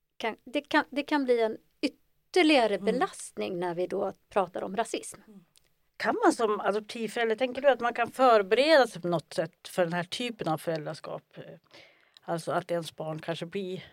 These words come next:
Speaker 2: kommer att bli utsatt. För i de flesta fall då har ju föräldern ingen egen erfarenhet just av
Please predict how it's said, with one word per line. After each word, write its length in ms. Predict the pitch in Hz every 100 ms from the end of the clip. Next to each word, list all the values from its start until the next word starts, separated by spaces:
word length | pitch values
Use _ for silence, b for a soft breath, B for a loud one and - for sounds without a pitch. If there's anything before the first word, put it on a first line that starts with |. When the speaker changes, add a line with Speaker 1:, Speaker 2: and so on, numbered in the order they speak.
| B
Speaker 2:
kommer 220 | - 185 180
att 60 |
bli 220 | 190 226
utsatt. 480 | 180 165 - 147 -
För 300 | - 180 170 - _ _ _ _ _ _ -
i 60 | 190
de 80 | 185
flesta 300 | 196 - 208
fall 300 | 185 165 165
då 320 | 160 156 - _
har 140 | 180
ju 60 | 175
föräldern 340 | 185 180 180
ingen 180 | 175 175
egen 400 | - 202 185 214
erfarenhet 760 | 190 170 - 170 165 170 165 -
just 240 | 170 -
av 160 | 165